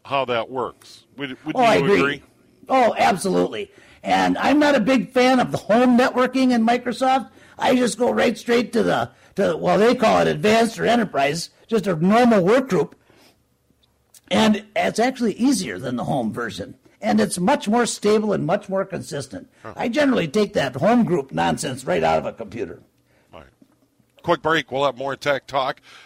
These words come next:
Speaker 1: Uh, the hour always goes quickly. Still time, i-, if you want to send a text, six five one, four six one, nine two two six. Still time for a call. Same number, six five one, four six one, nine two two six.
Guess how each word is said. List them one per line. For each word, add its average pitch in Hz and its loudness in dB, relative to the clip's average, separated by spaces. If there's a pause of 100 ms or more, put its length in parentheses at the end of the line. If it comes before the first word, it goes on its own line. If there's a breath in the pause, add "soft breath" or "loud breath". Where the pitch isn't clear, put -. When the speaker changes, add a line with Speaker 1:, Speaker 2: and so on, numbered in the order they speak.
Speaker 1:
Uh, 120 0
the 120 -4
hour 143 4
always 156 0
goes 135 -10
quickly. 143 -6
Still 185 -8
time, 170 -6 (120)
i-, 151 -6
if 131 -20
you 151 -12
want 143 -8
to 131 -8
send 139 -10
a 120 -12
text, 135 -12 (320 soft breath)
six - -20
five 135 -2
one, 139 -8
four 139 -16
six - -12
one, 127 -8
nine 131 -10
two 127 -12
two 123 -14
six. - -10 (280 soft breath)
Still 127 -10
time 127 -8
for 139 -10
a 127 -10
call. 170 -6
Same 117 -12
number, 117 -16
six - -18
five 101 -8
one, 107 -10 (340 soft breath)
four 110 -10
six - -14
one, 101 -12
nine 98 -16
two 101 -20
two 90 -20
six. - -16